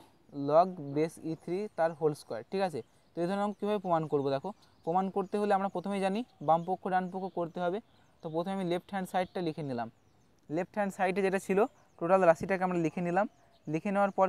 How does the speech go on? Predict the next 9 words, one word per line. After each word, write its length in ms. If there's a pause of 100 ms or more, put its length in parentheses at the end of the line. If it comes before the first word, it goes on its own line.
কি 140
করব 160 (100)
আমরা? 160 (1900)
এখানেই 360
দেখো 160 (160)
three 200
to 100
the 120
power 180